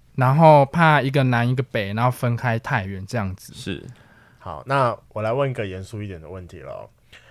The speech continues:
Speaker 3: 你现在有跟你的朋友们出柜了吗？
Speaker 1: 部分，没有到全部。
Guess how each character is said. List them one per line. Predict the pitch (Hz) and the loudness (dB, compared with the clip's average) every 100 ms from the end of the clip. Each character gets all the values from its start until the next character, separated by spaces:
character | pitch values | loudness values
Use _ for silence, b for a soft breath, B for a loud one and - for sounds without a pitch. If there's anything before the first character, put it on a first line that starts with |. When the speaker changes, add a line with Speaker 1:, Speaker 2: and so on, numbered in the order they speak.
| b | b
Speaker 3:
你 | 120 | 0
现 | 156 | 4
在 | 156 | 4
有 | 113 87 | 4 -4
跟 | 110 107 | -6 -6
你 | 95 | -8
的 | 82 | -14
朋 | 80 95 | -14 -12
友 | 92 | -12
们 | 82 73 | -14 -16
出 | - 85 | -18 -16
柜 | 92 76 | -14 -14
了 | 67 | -16
吗？ | 64 53 - b b b b b b _ _ _ _ _ - | -20 -20 -20 b b b b b b _ _ _ _ _ 2
Speaker 1:
部 | 262 151 | 4 4
分， | - 143 98 - _ _ _ - | 2 -4 -4 -12 _ _ _ -4
没 | 165 | 0
有 | 180 | 0
到 | 139 170 147 131 | 2 2 2 0
全 | - - - 120 107 107 | -6 -10 -6 -4 -4 -6
部。 | 127 101 | -10 -10